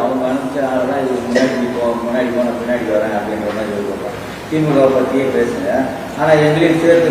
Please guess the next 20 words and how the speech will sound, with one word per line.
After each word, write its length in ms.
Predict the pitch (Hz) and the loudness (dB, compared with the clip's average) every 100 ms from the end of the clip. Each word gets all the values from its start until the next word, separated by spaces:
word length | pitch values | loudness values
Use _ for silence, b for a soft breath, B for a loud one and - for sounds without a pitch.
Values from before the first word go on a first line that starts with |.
| 131 | 4
பேசுங்க. 280 | 135 151 147 | 4 4 4
அப்ப 180 | 131 131 127 | 4 4 4
வந்து 180 | 127 123 | 2 0
இப்ப 160 | 131 127 | 2 4
இந்த 120 | 135 131 | 4 2
சம்பவத்துக்கு 460 | 143 156 156 143 135 | 4 6 6 4 6
வந்து 160 | 135 147 143 131 135 | 6 6 4 4 2
திமுக 260 | 156 151 139 | 2 4 4
தான் 120 | 143 131 | 4 2
முழு 260 | 147 151 135 | 2 2 2
குற்றச்சாட்டு 480 | 135 139 139 135 123 | 0 2 2 2 0
சொல்லிட்டாங்க. 420 | 123 117 - - 123 - - - | 0 0 0 -2 -2 -4 -6 -2
இதுல 200 | 147 156 131 | 4 6 6
பி 80 | 165 170 | 6 8
ஜே 100 | 180 175 | 8 6
பியும் 440 | 175 175 160 143 151 | 6 6 6 6 4
பின்பு 260 | 151 156 143 135 131 127 123 | 4 6 8 8 8 6 4
செயல்பாடு 420 | 131 135 127 123 120 | 4 4 4 4 4
இருக்குது. 280 | - - - - - - | 2 0 0 0 -4 -4
நீ 80 | 131 | 0